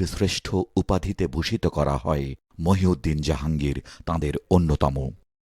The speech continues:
বরিশাল জেলার বাবুগঞ্জ থানার আগরপুর ইউনিয়নের রহিমগঞ্জ গ্রামে মহিউদ্দিনের জন্ম উনিশশো ঊনপঞ্চাশ সালের আট মার্চ। পিতা মোতালেব হাওলাদার এবং মাতা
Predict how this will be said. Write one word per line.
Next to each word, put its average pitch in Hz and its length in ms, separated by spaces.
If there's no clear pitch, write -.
বরিশাল 113 540
জেলার 107 320
বাবুগঞ্জ 92 580
থানার 92 380
আগরপুর 92 640
ইউনিয়নের 90 680
রহিমগঞ্জ 90 720
গ্রামে 76 400
মহিউদ্দিনের 78 720
জন্ম 73 320
উনিশশো 92 480
ঊনপঞ্চাশ 82 680
সালের 69 320
আট 76 240
মার্চ। 69 340
পিতা 80 300
মোতালেব 90 520
হাওলাদার 71 560
এবং 85 300
মাতা 69 400